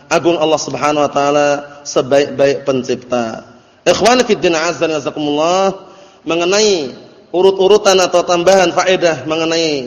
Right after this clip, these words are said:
tatawurat atau istilah perkembangan penciptaan manusia, nam, kita tunda pada pertemuan yang berikutnya, insyaallah taala. Intinya, kesimpulannya, faedah yang kita petik pada kesempatan malam hari ini, bahwasanya manusia diciptakan awal mulanya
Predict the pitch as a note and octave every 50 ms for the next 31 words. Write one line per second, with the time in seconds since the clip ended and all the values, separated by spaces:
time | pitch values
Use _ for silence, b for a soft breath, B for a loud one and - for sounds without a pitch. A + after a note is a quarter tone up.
0 | - - C#3+ - F#3 F#3+ F3 F3 F3 F3 F#3 F#3 F3+ F3 E3+ D3+ - E3+ D#3+ D#3+
1 | - E3+ D#3+ D#3+ D#3+ E3 E3 - E3+ D#3+ E3+ F#3 G3 F#3 F3 E3+ E3 C#3 D#3+ -
2 | - D#3+ D#3 D#3+ D#3 D#3 D#3 D3 - F3+ F3+ F3+ F#3 F#3 F#3+ F#3+ G3+ B B B
3 | B B B B B _ - D#3 D#3+ E3 D#3+ D#3+ E3 E3 D#3+ D3+ D#3 E3+ D#3+ D#3
4 | D3+ D3+ D3+ D3+ - D3 - D#3 D#3 D#3 D#3 D3+ D3+ D3+ D3 C#3 C#3+ C#3+ B2+ D#3+
5 | - - D#3 D3+ D3 D3 - E3 C#3+ D3 D3 C#3+ - D3 C#3+ D#3 E3 F3+ F#3+ G3+
6 | G#3+ A3 A3 A3 B B B B B - F#3 F#3 D#3+ A#3 A#3+ A3+ G#3+ A3 - -
7 | G3+ F#3 F3+ F3+ F3 F3 F3 F3 E3+ - F3+ D#3+ F3 E3 E3+ E3+ E3 D3+ E3 -
8 | E3 - E3+ - - F3+ D#3 D#3+ D#3 D3 D#3 D#3 D3 C3+ - B B B B B
9 | - - E3 - E3+ D3+ D3 F#3 G3+ - G3 F#3+ F#3 F3+ F3+ E3+ D#3+ D#3+ D#3+ E3+
10 | E3+ E3+ E3 E3+ E3+ E3+ E3+ E3+ D#3 D3+ D3+ D3+ D3+ D3+ D#3+ D#3 D#3+ D#3 D3+ D#3
11 | D3+ D3 C#3+ - D#3 E3 D3+ C#3+ C#3+ B2 - E3 D#3 - - D#3+ C#3+ - F#3+ G3+
12 | G3 - G#3+ G#3 G#3 F3 F3 E3+ F3 F3 E3+ E3+ E3+ E3+ E3+ E3+ E3+ F3 E3+ E3+
13 | E3+ E3